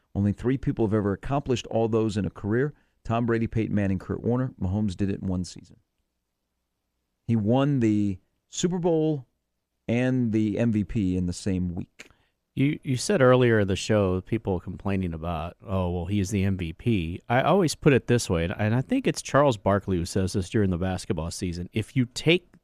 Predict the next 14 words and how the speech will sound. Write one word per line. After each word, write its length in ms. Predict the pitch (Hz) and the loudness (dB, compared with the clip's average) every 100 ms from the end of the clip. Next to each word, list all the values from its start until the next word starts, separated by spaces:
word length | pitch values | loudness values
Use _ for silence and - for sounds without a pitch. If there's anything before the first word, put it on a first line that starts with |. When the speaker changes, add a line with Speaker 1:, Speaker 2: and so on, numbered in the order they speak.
| _ _ - _ _ - | _ _ -20 _ _ -2
Speaker 2:
in 120 | 131 | 4
this 180 | 160 - | 4 4
case, 200 | 175 139 | 4 6
I 60 | |
think 120 | 135 143 | 6 6
he 40 | |
was 80 | 120 | 4
talking 180 | 127 107 | 4 2
about 60 | 98 | 0
LeBron, 400 | 101 92 87 90 | 0 0 -2 -4
but 160 | 113 _ - | -6 _ -2
my 120 | 123 | -2
point 300 | 110 170 160 | 2 2 4
is, 260 | 95 98 | 4 0